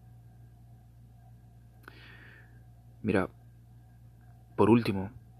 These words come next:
esto es algo muy trillado,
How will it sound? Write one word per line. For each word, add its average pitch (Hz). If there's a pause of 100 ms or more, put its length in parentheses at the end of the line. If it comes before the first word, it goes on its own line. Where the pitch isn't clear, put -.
(1400)
esto 113
es 127
algo 117
muy 104
trillado, 95